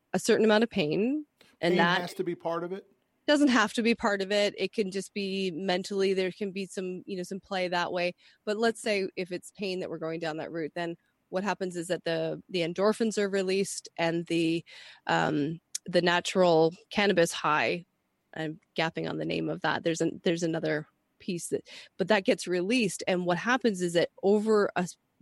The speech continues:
Speaker 1: period of time, you're dropping deeper and deeper into a meditative state.
Speaker 2: Hmm.
Speaker 1: And so it's like a meditative state that people would get into when they've studied, say, transcendental meditation for twenty years.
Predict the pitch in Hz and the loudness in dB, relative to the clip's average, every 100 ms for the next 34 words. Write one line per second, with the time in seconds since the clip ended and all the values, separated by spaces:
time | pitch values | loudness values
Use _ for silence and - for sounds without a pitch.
0 | 175 - 226 208 196 170 - - 254 240 | -18 -4 2 4 4 2 -2 -4 2 4
1 | 196 180 185 185 180 180 185 - 233 233 | 4 4 2 2 0 0 0 0 -2 -2
2 | 226 _ _ - 185 202 247 233 180 180 | -6 _ _ -10 -6 -4 0 0 0 -4
3 | 185 190 175 180 175 190 170 175 175 180 | -6 -6 -4 -4 -4 -4 -4 -2 -2 -2
4 | - 165 165 - - 147 - - 143 120 | -2 -4 -6 -10 -6 -6 -6 -12 -12 -12
5 | _ _ _ _ - 196 180 - 180 175 | _ _ _ _ -8 -6 -4 0 2 4
6 | 160 - 196 185 - - - 190 185 202 | 2 0 0 0 -4 -16 -10 -4 2 2
7 | 254 - - - 185 190 180 185 202 185 | 2 -2 -14 -6 -2 0 0 0 -2 -2
8 | - 185 190 165 - 214 214 185 180 175 | -2 -4 -2 -4 -4 -6 -4 -2 -2 -2
9 | 160 165 170 185 160 156 165 _ _ - | -2 -2 -4 -6 -4 -4 -6 _ _ 0
10 | 196 190 175 - 190 185 180 175 - - | 4 4 4 4 2 4 4 2 -2 -2
11 | 190 170 - 175 180 196 170 156 - 170 | 0 0 0 -2 0 -2 -2 -2 -2 -2
12 | 160 151 - 190 - 160 165 - 180 - | -2 -2 0 0 0 -4 -6 -2 -2 -2
13 | 90 - 50 - | -2 -4 -6 -12